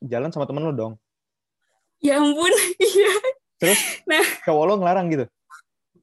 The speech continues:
Speaker 2: Cowok gue ngelarang. Lu tau
Speaker 1: Au.
Speaker 2: sih, lu tau gak sih itu dijadiin masalah di dalam hubungan gue, dan itu tuh, eh, dianggap sama dia kalau gue tuh, kalau gue tuh, apa ya, kalau gue tuh jahat, <laughs> ngerti kan?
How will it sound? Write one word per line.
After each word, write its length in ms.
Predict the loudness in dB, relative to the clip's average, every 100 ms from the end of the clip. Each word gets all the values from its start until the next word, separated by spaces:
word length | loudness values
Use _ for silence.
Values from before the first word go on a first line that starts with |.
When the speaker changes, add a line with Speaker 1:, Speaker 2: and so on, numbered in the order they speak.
| _ _ -20 -16 -14 -12
Speaker 2:
Cowok 180 | -4 -2
gue 140 | 0 0
ngelarang. 440 | 0 -2 -2 -4 -6 -12
Lu 140 | -10 -6
tau 160 | -2
Speaker 1:
Au. 120 | 0 0
Speaker 2:
sih, 120 | 0 -8 -18 -10
lu 100 | -8
tau 160 | -8
gak 220 | -6 -6 -6
sih 120 | -8
itu 140 | -8 -6
dijadiin 640 | -6 -2 -2 -4 -8 -8
masalah 560 | -6 -6 -6 -6 -6 -6
di 160 | -10 -12
dalam 240 | -10 -8
hubungan 460 | -8 -10 -10 -10 -8
gue, 200 | -6 -4
dan 160 | -4 -6
itu 200 | -8 -10
tuh, 180 | -8 -8 -10 _ _ _ _ _
eh, 320 | -12 -8 -8
dianggap 400 | -6 -6 -6 -8
sama 240 | -8 -8 -8
dia 160 | -10
kalau 240 | -10 -10 -10
gue 160 | -10 -10
tuh, 220 | -10 -12 _ _ -20 -20 -20 -20 -20 _ _ _ _ _ _ -12
kalau 220 | -6 -4
gue 140 | -4 -6
tuh, 380 | -8 -6 -8 -10 _ _
apa 180 | -12 -8
ya, 160 | -6 -8
kalau 220 | -8 -10
gue 140 | -8 -6
tuh 120 | -4
jahat, 460 | -2 -4 -6 -8 -10 _
<laughs> 160 | _
ngerti 240 | -4 -2 -4
kan? 200 | -4